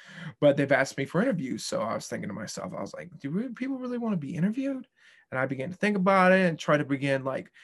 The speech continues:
how do we brand ourselves during the summer months when things are gonna get cold with sports?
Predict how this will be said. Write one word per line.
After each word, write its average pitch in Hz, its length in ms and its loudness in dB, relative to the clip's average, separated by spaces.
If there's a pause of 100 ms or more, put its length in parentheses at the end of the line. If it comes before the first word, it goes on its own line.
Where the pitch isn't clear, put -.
(120)
how 156 100 0
do 165 80 6
we 139 120 2
brand 143 360 2
ourselves 139 460 4
during 123 180 -8
the - 80 -14
summer 175 320 4
months 165 400 2
when - 140 -6
things 135 240 -8
are 127 60 -8
gonna 123 180 -8
get - 240 -12
cold 180 440 6
with 139 120 -8
sports? 233 760 6